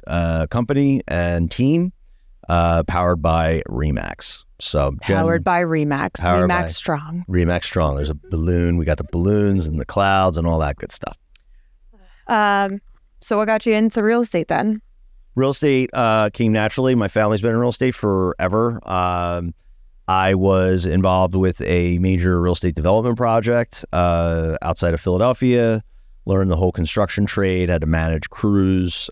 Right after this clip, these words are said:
Speaker 1: uh, and did all that. And eventually I just got to a point where I needed to find something that I was able to do while raising a family, take care of my family.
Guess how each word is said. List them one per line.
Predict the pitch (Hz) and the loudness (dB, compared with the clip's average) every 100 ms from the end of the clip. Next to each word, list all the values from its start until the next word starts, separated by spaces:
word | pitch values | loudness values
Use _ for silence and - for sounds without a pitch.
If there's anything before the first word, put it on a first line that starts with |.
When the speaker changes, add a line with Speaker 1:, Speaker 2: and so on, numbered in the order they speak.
| - | -4
Speaker 1:
uh, | 78 76 76 73 - | -2 0 -2 -2 -4
and | 80 | -4
did | 85 | -2
all | 82 78 | -2 0
that. | 98 98 - | 0 0 -2
And | 82 | -2
eventually | 80 90 90 90 82 | 0 0 0 0 0
I | |
just | 78 - | 0 -2
got | 82 | -2
to | - | -2
a | 76 | -4
point | 92 82 - | -2 -2 -2
where | 76 | -2
I | 80 | 0
needed | 80 | 0
to | 71 | -2
find | - 76 76 - - _ - - | -2 -2 -2 -6 -14 _ -20 -6
something | 113 101 104 92 | -2 0 0 2
that | 92 85 - | 0 0 0
I | 87 | 0
was | 82 | 0
able | 87 82 80 | 0 0 -2
to | 82 | -4
do | 78 85 82 | 0 0 2
while | 80 78 78 76 76 | 0 0 0 0 -2
raising | 82 80 76 | 0 0 -2
a | |
family, | 78 120 113 107 104 95 - - - | -4 -2 0 0 0 -2 -6 -20 -10
take | - 78 | -4 0
care | 101 95 | 2 2
of | |
my | 95 87 | 2 0
family. | 95 90 90 90 85 82 | 0 0 0 0 -2 -4